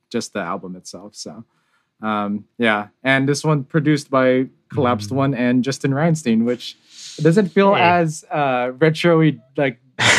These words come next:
Speaker 1: seventies, eighties
Speaker 2: Yeah.
Speaker 1: inspired, or, like, funk inspired that we're used to. But, uh, but I mean,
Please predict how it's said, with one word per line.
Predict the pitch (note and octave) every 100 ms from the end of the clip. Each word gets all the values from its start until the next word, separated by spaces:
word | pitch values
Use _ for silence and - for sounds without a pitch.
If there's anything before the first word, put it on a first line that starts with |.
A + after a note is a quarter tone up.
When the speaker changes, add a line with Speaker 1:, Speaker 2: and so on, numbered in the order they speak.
| G#2
Speaker 1:
seventies, | - D3 D3 D3
eighties | C#3+ C#3+ D#3 D#3
Speaker 2:
Yeah. |
Speaker 1:
inspired, | D#3+ A2 - F3 F#3 F#3 A3 - _ _ _
or, | C#3
like, | C3 C3
funk | D3 C#3+
inspired | D#3 - F3+ F3+ F#3 E3
that | E3 E3
we're | F3
used | F3+ F3 -
to. | G#3
But, | E3+ C#3 B2+ B2 - _ _ _ _
uh, | B2+ B2 C3
but | C#3 D3+
I |
mean, | D3+ D3+ C#3+